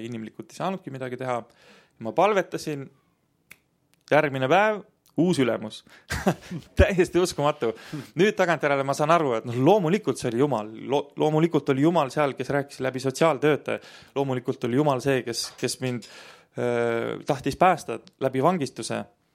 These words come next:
Jumal tänatud, et ma esimest korda sinna lendasin ja Jumal tänatud, et ma teine kord sinna lendasin. Igal juhul jälle uus ülemus, Jumal unustatud ja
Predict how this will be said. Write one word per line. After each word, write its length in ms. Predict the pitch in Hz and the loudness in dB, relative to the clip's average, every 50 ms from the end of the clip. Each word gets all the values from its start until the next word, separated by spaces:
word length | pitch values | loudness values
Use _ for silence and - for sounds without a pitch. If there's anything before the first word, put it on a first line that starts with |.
| _ _ _ _ _ _ _ _ _ | _ _ _ _ _ _ _ _ _
Jumal 220 | 135 147 151 143 135 | 0 2 2 2 2
tänatud, 380 | 170 190 208 175 - - 117 110 | 2 0 0 0 -2 -6 -10 -12
et 100 | 110 - | -10 -8
ma 100 | 139 139 143 | -6 -6 -4
esimest 280 | 139 139 120 110 - | -4 -6 -8 -8 -8
korda 240 | - 120 110 113 117 | -8 -8 -8 -8 -12
sinna 200 | 110 110 110 110 | -12 -12 -10 -8
lendasin 400 | 110 110 110 110 101 - 117 110 | -8 -10 -10 -12 -14 -14 -14 -12
ja 100 | 113 107 | -10 -8
Jumal 240 | 110 120 131 131 127 | -6 -4 -4 -4 -2
tänatud, 360 | 135 143 139 131 - 131 123 120 | -2 -4 -4 -4 -6 -8 -8 -8
et 80 | - | -8
ma 80 | 127 131 | -6 -4
teine 280 | 147 - 220 196 143 110 | -4 -2 -2 -2 -2 -2
kord 160 | 113 110 120 | -4 -6 -8
sinna 220 | - - - 110 107 | -12 -14 -14 -12 -10
lendasin. 400 | 107 107 104 104 101 - 101 - _ _ _ - - - - _ _ _ _ _ | -10 -10 -12 -14 -14 -16 -18 -20 _ _ _ -20 -20 -20 -20 _ _ _ _ _
Igal 240 | 156 175 170 151 156 | -4 0 0 0 2
juhul 280 | 180 165 151 120 104 - - - - - - - _ _ | 2 0 0 0 -2 -6 -12 -20 -20 -20 -20 -20 _ _
jälle 260 | - 139 151 156 151 160 | 0 0 2 2 0 0
uus 200 | 180 175 165 190 | 0 2 2 2
ülemus, 540 | 220 208 175 151 147 143 135 - - - _ _ _ _ _ _ _ _ _ - | 2 2 2 0 -2 -6 -6 -8 -12 -20 _ _ _ _ _ _ _ _ _ 0
Jumal 280 | 151 165 160 151 151 | 2 2 2 2 0
unustatud 680 | 180 196 185 151 - - 151 139 - 147 143 135 113 - - - - _ _ - | 0 0 0 0 -2 -4 -6 -4 -2 -2 -2 -2 -4 -8 -16 -20 -20 _ _ -6
ja 180 | 127 127 127 | -4 -2 0